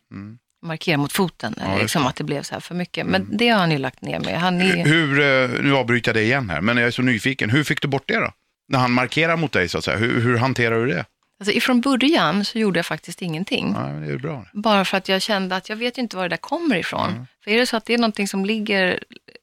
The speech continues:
Speaker 2: latent hos honom, jag vet inte om han har,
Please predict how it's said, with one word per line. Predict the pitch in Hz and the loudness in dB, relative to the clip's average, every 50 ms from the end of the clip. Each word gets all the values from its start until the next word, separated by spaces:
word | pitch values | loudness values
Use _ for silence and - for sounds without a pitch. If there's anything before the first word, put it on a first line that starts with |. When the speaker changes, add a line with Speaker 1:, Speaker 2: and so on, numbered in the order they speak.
| _ - - - | _ -20 -20 -18
Speaker 2:
latent | - - 214 208 - - 233 240 240 226 - - | -14 -6 -6 -6 -6 0 0 2 2 2 0 -2
hos | 208 - | -8 -4
honom, | - 202 185 170 165 160 156 165 | -2 0 2 2 2 2 2 2
jag | - 196 208 | 2 0 2
vet | 240 240 220 - - | 2 2 0 2 0
inte | 196 180 - 170 | -2 0 0 -2
om | 165 160 160 | 0 0 0
han | 156 156 147 147 | 0 0 0 0
har, | 151 151 147 143 143 - | 0 0 0 0 0 -2